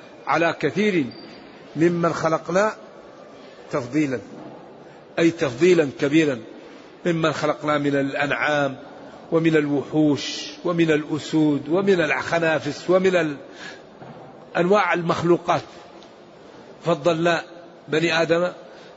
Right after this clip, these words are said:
على ممن خلقنا من بقية المخلوقات تفضيلا كبيرا واضحا لا لبس فيه. والنتيجة أن يشكر الخلق نعم الله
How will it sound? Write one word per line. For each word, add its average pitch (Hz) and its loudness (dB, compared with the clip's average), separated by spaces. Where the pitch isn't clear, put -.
على 160 2
ممن 160 0
خلقنا 165 -2
من 160 -2
بقية 160 0
المخلوقات 151 -2
تفضيلا 165 2
كبيرا 139 0
واضحا 135 -2
لا 160 0
لبس 147 -4
فيه. 160 2
والنتيجة 165 0
أن 151 -2
يشكر 160 2
الخلق 151 -4
نعم 156 0
الله 151 2